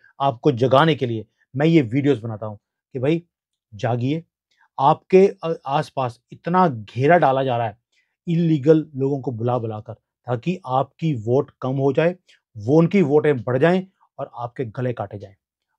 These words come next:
आप अभी भी समझ जाओ, अर्जेंटीना वाले समझ गए हैं,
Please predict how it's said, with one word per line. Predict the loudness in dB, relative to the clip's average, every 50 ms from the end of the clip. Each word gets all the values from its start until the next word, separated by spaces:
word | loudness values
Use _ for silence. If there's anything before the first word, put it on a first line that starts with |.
| _ -2
आप | 0 0 0 0 -4 -10
अभी | -8 -6 -4
भी | -2 -2 -2
समझ | -2 -2 -4 -4 -2
जाओ, | -4 -4 -6 -8 _ _ _ _ _ _ _ -4
अर्जेंटीना | -2 2 4 6 6 6 4 4 2 4 4
वाले | 6 6 6 6 4 2
समझ | 0 -4 -6 -4 -4 -2 -2
गए | -2 -4 -4
हैं, | -4 -10 -12